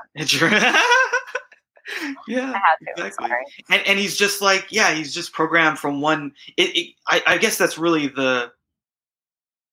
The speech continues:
Speaker 1: the thing in this film, the theme of it, uh, in a way, is, like, there's this battle for, uh, how to, to use these, this media power, right?
Speaker 2: Mm-hmm.
Speaker 1: Like, Videodrome has the power to control people, but what is it gonna be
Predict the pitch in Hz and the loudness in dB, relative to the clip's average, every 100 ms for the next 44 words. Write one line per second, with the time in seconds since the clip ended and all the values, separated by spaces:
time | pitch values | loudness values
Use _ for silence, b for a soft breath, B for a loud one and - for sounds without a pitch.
0 | _ 143 185 170 139 120 - 185 135 104 | _ -4 0 2 2 -2 0 2 2 -2
1 | - 180 139 117 110 104 - 92 - - | -4 -2 -2 -4 -8 -10 -12 -14 -14 -8
2 | 131 123 147 131 113 123 117 - 135 127 | -6 0 2 2 0 0 0 0 0 0
3 | 127 - - 135 120 - _ 131 131 131 | -2 -6 -4 -2 -2 -6 _ 2 4 4
4 | 123 - 131 127 120 120 117 113 _ _ | 2 -6 -6 -4 -2 -2 -2 -6 _ _
5 | _ _ _ _ - 120 117 113 110 - | _ _ _ _ 0 4 4 4 0 -6
6 | _ - 139 131 127 123 - 127 120 113 | _ 0 2 4 2 -2 -6 -6 -10 -14
7 | - - 127 135 135 123 123 117 113 - | -10 -8 -4 2 2 2 -4 -6 -6 -8
8 | 120 131 131 113 98 131 117 95 - _ | -10 -4 -2 -2 -2 -2 -2 -2 -12 _
9 | _ - 226 117 202 - _ _ - 131 | _ -4 -2 0 -2 -6 _ _ -10 -4
10 | 160 165 139 143 131 123 117 135 127 113 | 2 2 2 0 0 -4 -2 2 2 0
11 | 113 - 135 127 117 101 104 120 131 131 | -4 -6 -6 -6 -10 -12 -14 -4 -2 -2
12 | 123 120 113 | -4 -6 -10